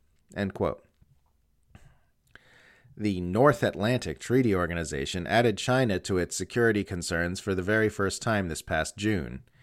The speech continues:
and ever since it's been a mad push from Washington to ramp up aggressions against Beijing. Another Financial Times article titled,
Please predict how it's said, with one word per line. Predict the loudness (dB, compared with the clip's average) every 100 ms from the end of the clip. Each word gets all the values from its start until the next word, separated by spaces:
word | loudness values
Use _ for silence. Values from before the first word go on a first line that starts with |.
| -20 -20 _ _ -2
and | 2
ever | 4 4
since | 4 2 2
it's | -4
been | 0 0
a |
mad | 2 4 2 0
push | 0 0
from | 0 -4 0
Washington | 0 0 -6 -8
to | -6
ramp | -2 -2 0 -2
up | -2
aggressions | 0 0 0 -4 -6
against | -6 -8 -6
Beijing. | -4 -4 -2 -2 -4 -12 _ _ _ _ _ _ _ _ -20 -20 _ _ _ _ _ _ 0
Another | 8 8 8
Financial | 6 2 0 -2 -2
Times | 0 0 0 0
article | 0 0 0 0
titled, | 0 2 2 0